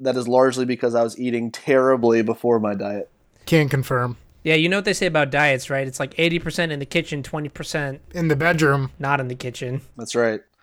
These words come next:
Speaker 1: So I've been craving a lot of seafood because I'm able to eat this one lean and green meal per day.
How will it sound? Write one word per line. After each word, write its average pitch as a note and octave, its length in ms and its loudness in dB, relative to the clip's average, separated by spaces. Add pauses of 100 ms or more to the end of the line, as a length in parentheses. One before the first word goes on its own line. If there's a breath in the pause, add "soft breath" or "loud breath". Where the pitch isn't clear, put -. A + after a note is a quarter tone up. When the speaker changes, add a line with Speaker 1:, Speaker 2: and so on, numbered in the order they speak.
(300 soft breath)
Speaker 1:
So B2+ 760 0
I've C#3 280 2
been C3 240 0
craving C3 500 -2
a B2+ 80 -2
lot B2 140 2
of G#2+ 100 -14
seafood C#3 840 -6
because B2 400 -2
I'm B2 180 4
able A#2+ 240 2
to - 180 -6
eat B2 140 0
this A#2 180 0
one B2 520 4
lean B2+ 800 0 (160)
and A#2 280 2
green A#2 520 2
meal A2+ 280 0
per A2+ 180 0
day. A2+ 420 -2